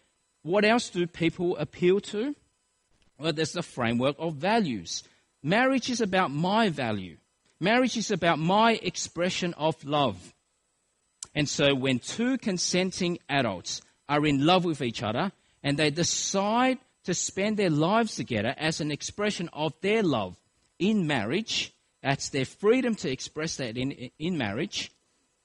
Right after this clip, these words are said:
is that what marriage is about? Just about values, just about love, an expression of love. Well, this is part of the argument of those who push same-sex marriage.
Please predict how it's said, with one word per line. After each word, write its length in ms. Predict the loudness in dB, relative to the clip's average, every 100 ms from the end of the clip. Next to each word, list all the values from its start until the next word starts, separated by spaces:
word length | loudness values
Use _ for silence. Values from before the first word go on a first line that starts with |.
| _ _
is 160 | -8 -2
that 200 | 0 0
what 260 | 0 0 0
marriage 380 | 0 2 0
is 120 | -6 -8
about? 360 | -4 -4 -4 -8 _ _ _ -4
Just 240 | -2 0
about 340 | 0 0 0
values, 480 | -2 0 2 0 -2 -6 -6
just 220 | -8 -6
about 360 | -4 -4 -4 -6
love, 560 | -2 2 2 0 -8 -20 _ _ _ _ _ _
an 140 | -4 -4
expression 640 | -4 -8 -4 -4 -4 -4
of 180 | -4 -2
love. 340 | 0 0 -4 _ _ _ _ _ _ _ _ -20 _
Well, 120 | -4
this 280 | -2 -2 0
is 220 | 0 -2
part 300 | -4 0 2
of 100 | 2 -2
the 160 | -4
argument 420 | 0 0 0 -4
of 200 | -4 -6 -2
those 300 | 0 0 -2
who 100 | -6
push 400 | -4 -4 -4 -8
same-sex 640 | -6 0 0 -2 -6 -6
marriage. 520 | -6 -4 -4 -8 -14